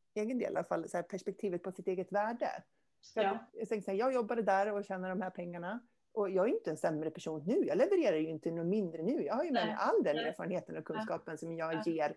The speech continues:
Speaker 1: tillbaka till mina kunder nu.
Speaker 2: Ja.
Speaker 1: Eh, och, och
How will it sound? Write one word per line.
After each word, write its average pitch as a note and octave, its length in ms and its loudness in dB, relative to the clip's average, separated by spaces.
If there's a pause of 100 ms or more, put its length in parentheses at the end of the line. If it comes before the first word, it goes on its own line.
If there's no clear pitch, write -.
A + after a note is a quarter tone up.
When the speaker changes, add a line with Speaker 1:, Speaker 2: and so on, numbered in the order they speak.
(240)
Speaker 1:
tillbaka E3+ 500 2
till E3+ 160 -8
mina D#3 180 -4
kunder D#3+ 300 -4
nu. D3+ 240 -2 (400)
Speaker 2:
Ja. - 200 -4
Speaker 1:
Eh, F2 180 -2 (100)
och, F#3+ 380 0 (1160)
och G#3 220 4